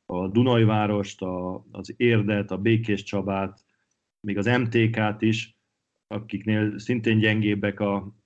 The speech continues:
a jelenlegi keretük, mint a korábbi volt, akkor azért, ö, az általános színvonalnak a, az esését látjuk, és,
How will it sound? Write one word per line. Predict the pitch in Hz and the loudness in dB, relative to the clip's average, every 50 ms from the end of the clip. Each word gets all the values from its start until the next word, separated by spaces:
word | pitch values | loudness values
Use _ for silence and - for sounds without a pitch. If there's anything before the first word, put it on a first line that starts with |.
| _ | _
a | _ - 117 104 107 | _ -10 -8 -6 -4
jelenlegi | 113 113 110 110 110 110 107 104 101 101 | -2 0 0 0 2 0 0 -2 -2 -2
keretük, | 101 - 107 104 107 101 - - 104 101 - - 98 - - 107 101 | -2 -2 0 0 0 -2 -4 -8 -12 -12 -10 -12 -10 -6 -6 -6 -4
mint | - 101 95 101 | -4 -4 -4 -4
a | 95 | -6
korábbi | - - 104 101 104 101 101 101 107 | -4 -2 -2 0 0 0 2 2 2
volt, | 104 107 113 120 131 120 - - _ _ _ _ _ _ _ _ | 2 4 2 2 2 0 -4 -12 _ _ _ _ _ _ _ _
akkor | _ - 110 113 113 117 117 | _ -4 -4 0 2 2 4
azért, | 117 117 117 117 113 113 | 4 4 4 4 4 4
ö, | 117 113 113 113 117 117 120 120 117 | 4 4 4 4 2 2 0 -2 -4
az | - 110 107 | -6 -4 -2
általános | 127 123 123 117 113 113 110 | 0 0 0 2 0 0 0
színvonalnak | 113 113 123 117 110 110 110 107 107 107 107 107 104 - | 0 0 2 2 4 4 2 2 0 -2 -2 -4 -2 -2
a, | 107 104 104 101 104 _ _ _ _ _ _ _ | -2 -2 -2 -4 -6 _ _ _ _ _ _ _
az | 95 95 | -6 -2
esését | 113 117 113 117 113 104 98 104 107 98 | -2 0 0 2 2 0 2 0 -2 -2
látjuk, | 104 104 104 104 - - 127 - | 0 -2 -2 -2 -2 -2 0 2
és, | 123 117 110 117 - | 2 2 2 0 -4